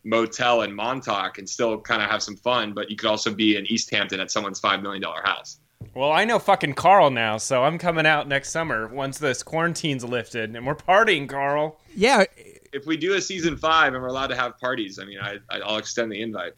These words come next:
Speaker 2: Yes.
Speaker 3: Dude, uh, so what's going on right now? Since we, people are like, "Are we gonna have a summer?" What's the status of another season of Summer House? Are you guys being able to go out there?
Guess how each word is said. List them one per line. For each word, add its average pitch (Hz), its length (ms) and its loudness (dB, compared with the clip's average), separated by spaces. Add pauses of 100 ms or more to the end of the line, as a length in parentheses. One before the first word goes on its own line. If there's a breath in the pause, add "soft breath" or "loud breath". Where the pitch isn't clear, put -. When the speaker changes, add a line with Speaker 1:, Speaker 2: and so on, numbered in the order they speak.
(340)
Speaker 2:
Yes. - 180 -8
Speaker 3:
Dude, 214 260 8 (100)
uh, 180 180 -6
so 214 400 0
what's 190 280 2
going 247 200 4
on 277 160 0
right 202 140 0
now? 135 160 -4
Since - 400 -4
we, 190 240 -6
people 202 280 0
are 190 120 8
like, 170 240 4
"Are 165 160 -2
we 170 80 -4
gonna 165 120 -2
have 160 260 0
a 185 40 0
summer?" 185 300 0
What's 156 320 2
the 180 240 6
status 170 680 0
of 151 300 0 (320 loud breath)
another 160 420 2
season 165 460 -2
of 143 420 2
Summer 170 240 -2
House? 131 240 -2
Are 131 60 0
you 135 80 0
guys 135 160 -2
being 139 200 -2
able 139 120 -2
to 139 60 -2
go 135 140 0
out 135 200 -2
there? - 240 -10